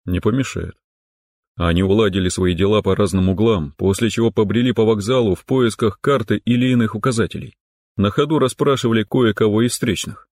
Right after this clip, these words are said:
«Поезда здесь еще ходят?» «Очень редко, и те товарные», ответил один из них. «А куда идут?» «Понятия не имею».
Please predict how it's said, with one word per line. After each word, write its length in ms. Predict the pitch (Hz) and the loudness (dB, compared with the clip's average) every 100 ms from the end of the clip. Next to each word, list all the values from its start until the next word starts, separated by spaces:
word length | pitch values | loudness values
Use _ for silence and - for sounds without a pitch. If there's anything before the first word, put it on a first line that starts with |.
| _ _ _ _ _ - | _ _ _ _ _ -2
«Поезда 400 | 110 104 120 117 | 0 2 0 0
здесь 260 | 104 110 | 0 -2
еще 180 | 113 120 | -2 -2
ходят?» 380 | - 151 104 - _ _ _ _ | 0 0 -2 -6 _ _ _ _
«Очень 360 | 123 175 185 160 | 2 2 2 0
редко, 520 | 165 185 - 104 85 | 2 0 0 0 2
и 180 | 85 139 | 0 0
те 160 | 180 | 0
товарные», 600 | 127 107 113 117 85 69 - _ - | 2 0 2 0 -2 -6 -16 _ -2
ответил 500 | 143 113 90 104 113 | 0 0 0 2 0
один 240 | 90 90 | 0 -2
из 140 | 95 | -2
них. 220 | - - _ _ _ _ _ | -6 -14 _ _ _ _ _
«А 120 | 101 98 | -4 -2
куда 300 | 123 123 101 | 0 2 0
идут?» 240 | 80 - _ _ _ _ | -4 -12 _ _ _ _
«Понятия 420 | 185 165 139 120 | 0 2 0 0
не 200 | 98 98 | 0 2
имею». 340 | 90 85 73 | 0 0 -4